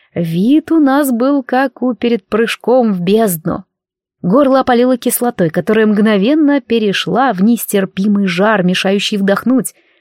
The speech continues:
Правильно выбранное время, луна, начерченная спираль, созидатель в помощниках. А получился:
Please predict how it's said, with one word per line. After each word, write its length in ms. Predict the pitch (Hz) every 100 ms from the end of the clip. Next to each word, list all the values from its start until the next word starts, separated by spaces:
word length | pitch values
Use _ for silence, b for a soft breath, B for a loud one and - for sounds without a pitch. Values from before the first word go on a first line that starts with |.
| _ _ _
Правильно 420 | - 214 180 180 175
выбранное 480 | 202 196 175 180
время, 340 | 170 170 190 185
луна, 420 | 185 185 190 208 B B -
начерченная 680 | - - 269 - 233 220
спираль, 500 | 196 180 170 208 247 - b -
созидатель 760 | - 190 170 160 175 - 269
в 40 | -
помощниках. 680 | 277 269 226 202 185 185 B B B
А 160 | - 180
получился: 1040 | - 208 220 220 - 202 285 294 - 285